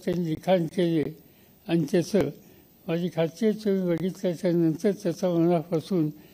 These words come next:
स्वागत केल्याचं राहणार नाही. महाराष्ट्रातले दुर्ग, गिरिदुर्ग यासंबंधी मी काय अधिक बोलण्याची गरज नाही आणि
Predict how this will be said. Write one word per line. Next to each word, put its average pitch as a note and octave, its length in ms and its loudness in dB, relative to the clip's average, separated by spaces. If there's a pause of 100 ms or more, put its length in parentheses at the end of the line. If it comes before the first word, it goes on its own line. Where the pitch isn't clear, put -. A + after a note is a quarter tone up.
(260)
स्वागत F3+ 460 4
केल्याचं E3 500 2
राहणार C3+ 480 0
नाही. B2+ 240 -6 (1700)
महाराष्ट्रातले F3+ 840 2
दुर्ग, F#3+ 380 4 (180)
गिरिदुर्ग F3+ 680 0 (960)
यासंबंधी G3 720 0 (1600)
मी G3+ 160 4
काय A3 260 6
अधिक F#3 240 6
बोलण्याची F#3+ 560 4
गरज D3 420 0
नाही C3+ 220 -2
आणि F3 140 0